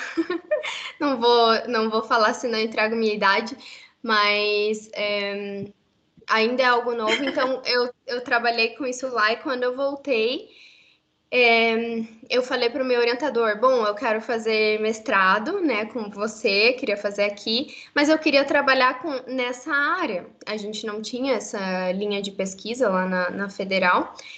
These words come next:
Speaker 1: e o meu orientador falou, "Ah, não tem como, a gente escreve um projeto pra,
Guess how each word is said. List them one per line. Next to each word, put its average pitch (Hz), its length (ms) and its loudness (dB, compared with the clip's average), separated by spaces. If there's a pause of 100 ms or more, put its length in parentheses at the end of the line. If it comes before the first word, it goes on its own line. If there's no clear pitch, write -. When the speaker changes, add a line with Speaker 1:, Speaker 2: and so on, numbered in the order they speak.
(140)
Speaker 1:
e 269 80 2
o 262 40 4
meu 247 100 6
orientador 233 440 2
falou, 277 220 2
"Ah, 190 240 4
não 202 200 -8
tem 208 180 -6
como, 254 420 2
a 196 120 2
gente 202 440 -4
escreve 208 540 0
um 214 100 -6
projeto 208 960 -2
pra, 185 400 0